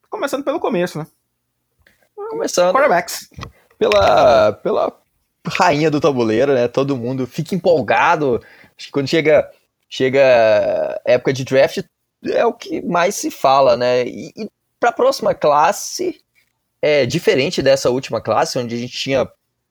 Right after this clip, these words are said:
Speaker 2: aí cinco nomes claríssimos de, de primeira rodada. É, esse ano, esse próximo ano, a gente não tem nomes tão claros assim, né? A gente, é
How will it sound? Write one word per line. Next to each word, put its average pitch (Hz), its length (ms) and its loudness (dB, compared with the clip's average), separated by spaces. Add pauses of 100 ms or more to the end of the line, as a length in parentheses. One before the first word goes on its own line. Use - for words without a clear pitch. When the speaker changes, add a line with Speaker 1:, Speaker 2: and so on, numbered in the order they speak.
(280)
Speaker 2:
aí 123 360 -4
cinco - 760 -6
nomes 143 460 -2
claríssimos 143 720 -2
de, 131 220 -4
de 113 220 -8
primeira 113 360 -2
rodada. 107 580 -2 (800)
É, 123 1040 2
esse 208 360 0
ano, 175 540 -2 (100)
esse - 160 -4
próximo 175 380 -2
ano, 165 180 -2
a - 20 -2
gente 349 420 -8 (200)
não - 120 -8
tem 208 360 -4
nomes 208 440 -4
tão 202 260 -4
claros 170 540 2
assim, 151 420 -8
né? 127 320 -2
A 117 100 -4
gente, 139 460 -8 (500)
é 107 800 -2